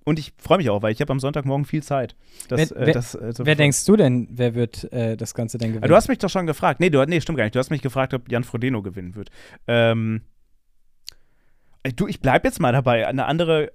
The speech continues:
Speaker 1: Fairytale-Geschichte möchte ich da nicht sehen, <laughs> als Jan Frodeno, der, der gewinnt. Aber ich, ich, ohne mich jetzt explizit damit auszukennen, aber ich schätze mal, es wird am Ende des Tages auf die,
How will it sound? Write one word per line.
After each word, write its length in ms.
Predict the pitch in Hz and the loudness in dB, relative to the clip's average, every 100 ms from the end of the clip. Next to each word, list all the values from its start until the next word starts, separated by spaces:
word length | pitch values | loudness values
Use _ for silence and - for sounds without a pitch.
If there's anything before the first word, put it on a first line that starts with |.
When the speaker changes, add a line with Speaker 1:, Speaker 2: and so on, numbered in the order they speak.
| - | -14
Speaker 1:
Fairytale-Geschichte 920 | 110 151 156 - 151 147 - 170 - | -4 -2 -2 -2 -2 -2 -4 -4 -2
möchte 240 | 139 151 151 | -2 -2 -6
ich 80 | |
da 160 | - 135 | -4 -4
nicht 160 | 131 131 | -2 -4
sehen, 360 | 147 139 - - - - - | -2 -2 -4 -6 -6 -4 -4
<laughs> 380 | - - - - | -4 -8 -16 -12
als 180 | - 131 | -6 -2
Jan 160 | 139 135 | 0 0
Frodeno, 440 | - 156 139 139 | -2 -2 -2 -2
der, 300 | 135 131 120 | -2 -2 -2
der 140 | 131 131 | -4 -4
gewinnt. 280 | 127 143 - - - | -4 -6 -10 -10 0
Aber 140 | 143 | 0
ich, 180 | 151 - | 0 -4
ich, 160 | 143 - - - - - | -6 -6 -20 -20 -18 0
ohne 200 | 160 196 | 4 4
mich 200 | 175 180 | 0 0
jetzt 200 | 165 - | 0 0
explizit 420 | 156 - 160 - 160 | -8 -4 -6 -4 -4
damit 240 | 143 143 | -2 -2
auszukennen, 560 | - 190 156 143 131 127 | -4 -4 -4 -2 0 0
aber 240 | 131 123 | 0 0
ich 180 | 123 - | -2 -8
schätze 320 | - 143 - | -4 -4 -2
mal, 280 | 139 135 143 | 0 2 0
es 140 | 131 127 | -2 -6
wird 140 | 139 | -4
am 100 | 131 | -4
Ende 220 | 123 143 | -2 -4
des 160 | 139 - | -6 -4
Tages 340 | 143 135 143 | -2 -2 -2
auf 220 | 131 131 | -4 -6
die, 240 | - 139 | -4 -4